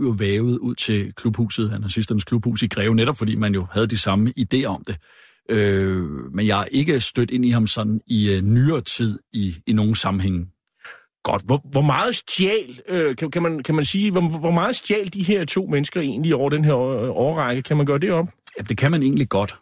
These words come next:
Speaker 1: Altså, for det første så meldte man jo ud, at de havde stjålet to hyldemeter. Det var det, man fandt. Så de har i hvert fald som minimum stjålet to hyldemeter. I forbindelse med den her sag her, så, øh, har mange journalister, og også mig selv egentlig,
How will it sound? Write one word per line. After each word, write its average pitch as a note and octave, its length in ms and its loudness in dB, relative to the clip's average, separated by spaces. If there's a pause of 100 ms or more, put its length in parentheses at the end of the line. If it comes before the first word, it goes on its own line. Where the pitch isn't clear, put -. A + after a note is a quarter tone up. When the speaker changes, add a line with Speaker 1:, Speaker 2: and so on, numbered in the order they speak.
Speaker 1:
Altså, G2+ 280 0
for A2 140 -2
det G#2+ 80 -2
første D3 180 2
så D#3 60 4
meldte C#3+ 220 4
man B2+ 120 4
jo B2+ 100 4
ud, C3+ 100 2
at A#2+ 160 -4
de B2+ 40 2
havde A2 140 2
stjålet A#2+ 360 0
to C3 240 -2
hyldemeter. A2+ 580 0 (100)
Det A#2+ 100 0
var C3+ 80 2
det, A#2 180 0
man G#2+ 140 2
fandt. - 280 -2 (460)
Så - 100 -14
de G2 60 -4
har G2 60 2
i - 20 2
hvert C#3+ 200 2
fald A#2+ 140 0
som A#2 140 2
minimum A2+ 480 2
stjålet A2 400 0
to A#2+ 300 -4
hyldemeter. F#2+ 380 -2 (540)
I A#2 60 0
forbindelse C3+ 340 2
med A#2 80 2
den B2+ 140 2
her B2 120 2
sag B2 260 -2
her, A2+ 140 2
så, G#2 480 -2 (500)
øh, F2 200 -18 (100)
har - 120 -6
mange G#2+ 280 4
journalister, A2+ 380 2
og F#2+ 180 0
også F#2+ 160 -2
mig G#2 100 2
selv C#3+ 200 0
egentlig, B2 240 2